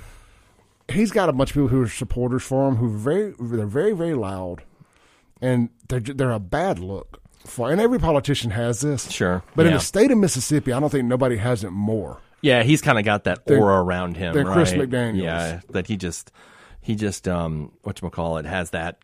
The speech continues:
Speaker 2: group of, you know, people that, you know, you're just like, "Okay, I don't know that I'm gonna be with them." I
Speaker 1: Yeah.
Speaker 2: think that's the
Speaker 1: And,
Speaker 2: problem,
Speaker 1: and,
Speaker 2: right?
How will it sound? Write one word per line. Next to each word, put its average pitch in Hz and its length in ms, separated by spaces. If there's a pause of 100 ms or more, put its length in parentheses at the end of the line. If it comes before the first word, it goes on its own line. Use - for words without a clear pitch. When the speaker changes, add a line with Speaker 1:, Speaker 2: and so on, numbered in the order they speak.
Speaker 2:
group 98 400
of, 80 340
you 95 120
know, 82 120
people 82 520
that, 80 280
you 87 100
know, 87 100
you're 82 160
just 82 180
like, 82 140
"Okay, 92 260
I 85 100
don't 92 100
know 90 100
that 82 120
I'm 80 80
gonna 80 140
be 80 140
with 73 140
them." 69 340 (520)
I 127 40
Speaker 1:
Yeah. 135 80
Speaker 2:
think 101 140
that's 82 180
the - 80
Speaker 1:
And, 143 100
Speaker 2:
problem, 156 280
Speaker 1:
and, 156 180
Speaker 2:
right? 80 120